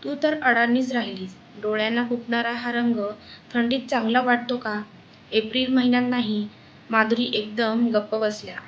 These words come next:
विनोद म्हणाले, "माधुरी बाळा, तू निधी ताईला विचार. मानसीला आपल्या सासऱ्यांचे, सासूबाईंशी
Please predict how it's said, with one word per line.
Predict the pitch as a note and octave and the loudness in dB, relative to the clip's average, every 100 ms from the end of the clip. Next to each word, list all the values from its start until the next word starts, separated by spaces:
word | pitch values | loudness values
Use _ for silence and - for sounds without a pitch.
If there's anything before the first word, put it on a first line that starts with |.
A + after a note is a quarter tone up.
| - | -6
विनोद | G#3+ A3 A#3 | -2 -2 -2
म्हणाले, | A#3 B3 B3+ G#3+ G#3 - - - - - | 0 0 0 0 -4 -10 -20 -20 -20 -4
"माधुरी | A#3 A3+ A#3 C4+ | 0 2 2 0
बाळा, | B3+ B3 G#3 G#3 G#3+ | 0 0 0 -2 -4
तू | C4 | -2
निधी | C4 B3 A#3+ C4 | 0 0 0 2
ताईला | B3+ B3+ B3 | 2 2 0
विचार. | A3 A3 F#3+ F#3+ - | -2 -4 -8 -10 -10
मानसीला | G#3+ G3+ G3+ G#3+ A#3 | -4 -4 -4 -4 0
आपल्या | A3 G#3 G3+ G3 G#3 | 0 -2 -8 -10 -10
सासऱ्यांचे, | A3+ G#3 G#3 A#3 A#3+ A#3 G#3 - - - - - - - | -6 -6 -4 -2 0 0 -4 -8 -16 -20 -20 -20 -20 0
सासूबाईंशी | B3 A3+ B3+ B3 B3+ C4 B3+ G#3+ | 2 2 0 0 2 2 2 -2